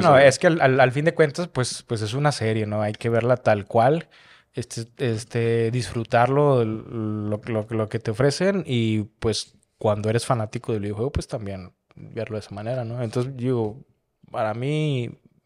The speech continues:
Speaker 2: X, el, el capítulo de, de Billy Frank, este,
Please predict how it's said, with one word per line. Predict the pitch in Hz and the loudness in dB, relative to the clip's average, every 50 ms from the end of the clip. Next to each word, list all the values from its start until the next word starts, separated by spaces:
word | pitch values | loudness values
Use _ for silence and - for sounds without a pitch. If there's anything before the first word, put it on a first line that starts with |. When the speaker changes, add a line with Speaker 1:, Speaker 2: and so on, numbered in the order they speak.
| _ _ | _ _
Speaker 2:
X, | - - 110 110 - - - 147 139 131 | -10 -8 -6 -6 -6 -8 -8 -6 -4 -2
el, | 120 113 107 107 | -2 -2 -2 -4
el | 107 104 104 104 | -8 -10 -10 -10
capítulo | - 107 101 - 107 - - 127 123 117 | -10 -10 -8 -8 -8 -8 -6 -4 -2 -2
de, | 107 101 95 98 - - _ _ _ _ _ _ _ _ _ _ _ _ _ _ _ _ _ _ | -2 -2 -6 -10 -14 -20 _ _ _ _ _ _ _ _ _ _ _ _ _ _ _ _ _ _
de | 123 110 107 107 | -8 -6 -4 -2
Billy | 104 110 113 120 123 | -2 -2 -4 -4 -4
Frank, | - - 123 127 143 147 156 - _ _ _ _ _ _ _ _ _ _ _ - | -2 0 0 0 0 -2 -4 -8 _ _ _ _ _ _ _ _ _ _ _ -10
este, | - 110 - - - 113 107 107 104 101 101 98 95 | -10 -10 -10 -6 -4 -2 -2 0 -2 -2 -4 -6 -6